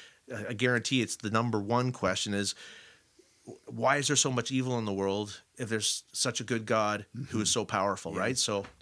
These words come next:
Speaker 1: lots of topics like that.
Speaker 2: Yeah. So for those of us listening, if we've never understood what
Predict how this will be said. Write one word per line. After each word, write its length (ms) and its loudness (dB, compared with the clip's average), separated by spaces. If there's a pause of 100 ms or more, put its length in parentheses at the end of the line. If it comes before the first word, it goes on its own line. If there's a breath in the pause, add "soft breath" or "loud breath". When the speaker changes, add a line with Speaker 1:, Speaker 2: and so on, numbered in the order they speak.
(160)
Speaker 1:
lots 200 0
of 80 -4
topics 400 0
like 160 -4
that. 240 -6 (180)
Speaker 2:
Yeah. 280 0
So 520 0
for 180 -4
those 200 4
of 80 0
us 160 -2
listening, 400 0
if 120 -4
we've 180 -2
never 420 0
understood 540 0
what 220 -4